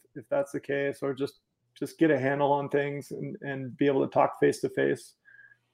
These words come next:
is a lot more helpful. Um, but we try to avoid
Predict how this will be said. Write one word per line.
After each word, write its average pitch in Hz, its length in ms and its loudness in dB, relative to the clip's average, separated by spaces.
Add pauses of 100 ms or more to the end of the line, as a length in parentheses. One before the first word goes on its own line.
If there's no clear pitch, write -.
(300)
is 147 140 8
a 151 40 12
lot 147 300 12
more 143 200 4
helpful. 160 680 4 (480)
Um, 131 480 -6 (1120)
but 165 140 8
we 160 180 12
try 156 380 8
to 147 240 4
avoid 143 580 4